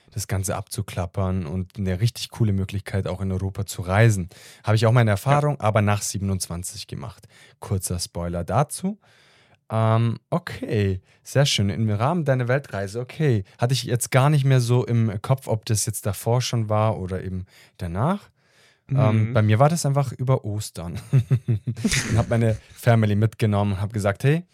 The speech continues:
Speaker 1: ein paar Tage dort", ich glaub, von Donnerstag, nee. Ja, ein Wochenende eigentlich, kann man sagen, Wochenende.
Speaker 2: Mhm.
Speaker 1: Du warst doch ein paar T-,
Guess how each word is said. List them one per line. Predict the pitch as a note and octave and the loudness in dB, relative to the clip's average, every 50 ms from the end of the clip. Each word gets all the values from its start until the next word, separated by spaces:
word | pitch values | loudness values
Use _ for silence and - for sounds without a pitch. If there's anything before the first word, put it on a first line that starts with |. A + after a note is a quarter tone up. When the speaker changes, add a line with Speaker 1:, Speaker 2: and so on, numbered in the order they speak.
| _ _ _ _ _ _ _ _ _ _ _ _ _ _ | _ _ _ _ _ _ _ _ _ _ _ _ _ _
Speaker 1:
ein | - A2+ G#2 | -6 -6 -2
paar | - A2 A2 G2+ | 0 2 2 2
Tage | - B2+ C#3 D#3 D#3+ D#3+ | 2 0 0 0 0 0
dort", | D3 C3+ C3 B2+ C3 B2 - | 0 2 4 4 4 2 0
ich | - - | -4 -6
glaub, | - G#2 G2 - - | -4 -4 -4 -4 -6
von | - G2+ G2 G2 G2 G2 - _ _ _ | -8 -6 -4 -4 -4 -6 -8 _ _ _
Donnerstag, | - G2+ G2 A2 A2 A2+ A2 - - - - G2+ G2+ G#2+ - - - - - _ _ _ _ _ | -10 -8 -8 -6 -6 -6 -8 -10 -12 -10 -10 -8 -8 -10 -12 -18 -20 -20 -20 _ _ _ _ _
nee. | A2 G#2 F#2+ - _ _ _ _ _ _ _ _ _ _ _ _ _ _ _ _ _ _ _ _ _ _ _ _ _ _ _ _ _ | -4 -4 -4 -6 _ _ _ _ _ _ _ _ _ _ _ _ _ _ _ _ _ _ _ _ _ _ _ _ _ _ _ _ _
Ja, | - A2+ C3+ D#3 D3+ | -4 -2 0 0 0
ein | A#2+ F#2 - - G#2 G2 | -2 -4 -4 -6 -4 0
Wochenende | G2 A#2 B2+ B2 D#3 C#3 A#2+ A2 G2+ G2+ F#2 - | 2 2 2 2 2 2 2 2 2 2 0 0
eigentlich, | F#2+ G2 G2 F#2+ - - | 0 0 0 -2 -4 -4
kann | - G#2 | -6 -4
man | F#2+ F#2+ F#2+ F2+ | -2 -2 -2 -2
sagen, | F2+ F#2+ F2+ F2 F2+ F2+ F#2+ F#2+ F#2 | 0 0 0 0 0 0 -2 -2 0
Wochenende. | G2 G#2+ A#2+ B2+ B2+ G2+ F#2+ F#2 F#2+ G2 G2 G#2+ B2 | 2 2 2 0 -2 -2 -2 0 0 0 2 2 2
Speaker 2:
Mhm. | B2+ B2 A#2+ A#2+ C#3 - | 2 0 -2 -4 -6 -6
Speaker 1:
Du | A2 G#2+ | -2 0
warst | A2 G#2+ - - | 0 0 2 2
doch | A#2+ A#2 | 2 0
ein | B2 A2 | 0 0
paar | A#2 A2 G#2 G#2+ | 0 2 2 0
T-, | G#2+ | 0